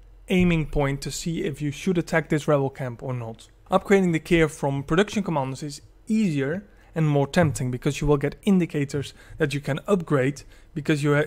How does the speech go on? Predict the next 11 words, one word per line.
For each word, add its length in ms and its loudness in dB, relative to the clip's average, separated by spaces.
easily 420 2
just 280 -4
have 260 -4
the 100 0
forge 340 -4
dust 400 -8
rather 260 2
than 380 -4
the 180 -6
gear 300 -2
itself. 580 -4